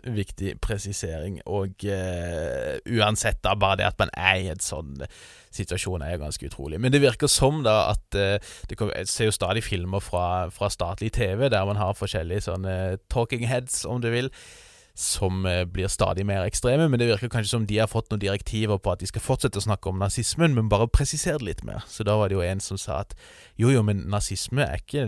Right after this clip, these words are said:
nødvendigvis antisemittisme. Nazisme består jo av antirussiske holdninger og antislaviske holdninger.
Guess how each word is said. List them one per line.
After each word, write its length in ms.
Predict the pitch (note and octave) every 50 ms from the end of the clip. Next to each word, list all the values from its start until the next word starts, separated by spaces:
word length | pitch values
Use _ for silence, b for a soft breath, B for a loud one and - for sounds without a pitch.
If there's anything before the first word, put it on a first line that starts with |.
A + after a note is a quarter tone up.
| G2+ G2+
nødvendigvis 720 | F2+ E2+ F2 F#2 G2+ G2 F2+ F2+ F#2+ G2 F#2+ F2+ F#2+ -
antisemittisme. 920 | - D3+ E3 D#3 - B2+ - A2+ G2+ F#2 - - F#2 F2+ - - D2+ D#2
Nazisme 520 | E2+ F#2 F#2 - G2+ - - - G#2+ A2 G2
består 300 | - - - - - F#2
jo 100 | F#2 -
av 240 | - - F2 F2 B B B B B B B - -
antirussiske 960 | A#2 A2+ - _ - G#2 G#2 G2+ G2 G2+ A2 D#3+ E3 - - D3 - - A#2+
holdninger 400 | A#2+ B2+ A#2 A2 G#2+ A2+ A2+ A#2
og 240 | G2 F#2+ G2 D2+ C#2
antislaviske 1040 | G#2+ G#2 - _ - F#2+ G2 G#2 - - - - - F2 F#2 E2+ G2 - - - F#2+
holdninger. 420 | - - - - - - -